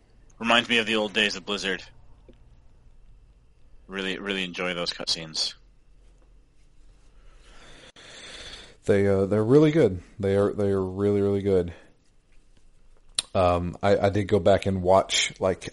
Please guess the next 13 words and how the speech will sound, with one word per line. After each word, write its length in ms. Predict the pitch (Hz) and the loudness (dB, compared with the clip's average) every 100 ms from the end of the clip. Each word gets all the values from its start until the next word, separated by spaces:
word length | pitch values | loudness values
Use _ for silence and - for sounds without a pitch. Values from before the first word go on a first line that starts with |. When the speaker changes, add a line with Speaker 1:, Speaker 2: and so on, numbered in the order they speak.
| - | 0
Speaker 2:
a 180 | 98 90 | 0 0
side-by-side 920 | - 104 95 90 95 - 101 95 92 | 0 2 2 2 0 0 0 0 -2
comparison 680 | 95 95 98 98 - 107 107 - _ _ _ _ _ _ _ _ _ _ | -6 -2 0 0 -2 -6 -8 -18 _ _ _ _ _ _ _ _ _ _
between 180 | - 98 | -8 -6
the 60 | 92 | -2
Resurrected 640 | 95 90 95 95 104 - - - _ _ _ | -2 0 -2 0 -4 -6 -14 -20 _ _ _
and 240 | 95 95 87 | -4 -4 -2
the, 200 | 90 87 | -4 -2
uh, 260 | 85 85 85 - - _ - _ _ _ _ _ _ _ _ _ _ _ _ _ - - - - - - _ - _ - _ - - | -2 -4 -6 -10 -20 _ -20 _ _ _ _ _ _ _ _ _ _ _ _ _ -20 -20 -20 -20 -20 -20 _ -20 _ -20 _ -16 -4
at 140 | 107 | -2
the 140 | 101 95 | -2 -2
standard 520 | - - 104 98 101 | -2 0 0 0 -4
version, 500 | - 107 117 135 131 | -2 0 0 -2 -6